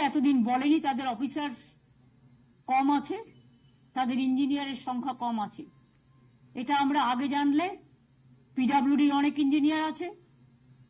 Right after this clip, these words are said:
যাদের কাছে হয়তো হাতে কাজ নেই, পিডাব্লিউডি মিনিস্টার বললেন, এবং এইচআরবিসির অনেক ইঞ্জিনিয়ার আছে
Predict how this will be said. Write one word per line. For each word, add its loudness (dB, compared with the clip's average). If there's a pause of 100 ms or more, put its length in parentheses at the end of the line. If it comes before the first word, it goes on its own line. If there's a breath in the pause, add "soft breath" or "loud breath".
(340)
যাদের -2
কাছে -2
হয়তো -4
হাতে -4 (200)
কাজ -2 (140)
নেই, -2 (1300)
পিডাব্লিউডি 0
মিনিস্টার -2 (120)
বললেন, 2 (1400)
এবং 2 (960)
এইচআরবিসির 2
অনেক 0 (100)
ইঞ্জিনিয়ার 2
আছে -10